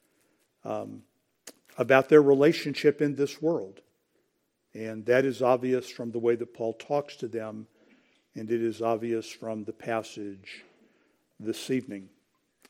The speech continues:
Uh, let's read together the, the entirety of the chapter. It is fairly short, uh, but we will take a couple of weeks to work our way through it completely. First Corinthians five one, It is reported commonly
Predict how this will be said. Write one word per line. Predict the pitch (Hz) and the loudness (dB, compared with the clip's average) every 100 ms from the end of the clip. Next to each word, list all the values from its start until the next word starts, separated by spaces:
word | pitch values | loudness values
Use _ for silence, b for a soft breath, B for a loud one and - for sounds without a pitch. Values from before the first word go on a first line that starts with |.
| b b b | b b b
Uh, | 139 147 | 4 6
let's | 143 226 - | 10 8 8
read | 175 196 185 | 8 8 6
together | 139 123 117 120 135 - | -2 4 4 4 -4 2
the, | 135 127 123 | 2 2 -2
the | 123 | -2
entirety | 135 - 160 156 | -2 2 6 6
of | 135 | 6
the | 117 | 0
chapter. | - - 139 - 123 127 | -2 4 4 4 -2 0
It | 120 127 | 0 4
is | 127 123 120 - - - | 4 4 0 -10 -18 2
fairly | 156 143 | 4 4
short, | 123 - 123 139 185 - _ _ _ _ - | 0 -4 0 0 0 -12 _ _ _ _ -10
uh, | 113 | -8
but | 107 120 | -4 -2
we | 123 | 0
will | 127 139 | 4 2
take | 143 135 | 4 -2
a | 135 | -2
couple | - 143 - | 0 0 0
of | 123 110 | -6 -2
weeks | 123 117 - | -2 -2 -8
to | - 113 | -12 -4
work | 120 123 | -2 -2
our | 120 | -2
way | 113 113 | 0 0
through | 110 - - 135 117 | -2 -8 -4 0 0
it | 110 - _ _ _ _ _ _ | 0 -10 _ _ _ _ _ _
completely. | - 123 - 151 120 107 | -10 -10 4 6 6 -2
First | - 165 165 | 0 0 2
Corinthians | 180 - 156 139 | 0 2 0 0
five | - 151 151 | 6 8 8
one, | 127 139 147 | 6 2 2
It | 139 143 | 4 10
is | 202 196 - - - | 10 10 -8 -8 0
reported | 151 - 175 151 127 | 0 6 6 6 2
commonly | - 180 170 123 101 95 92 | -2 0 0 0 -4 -10 -12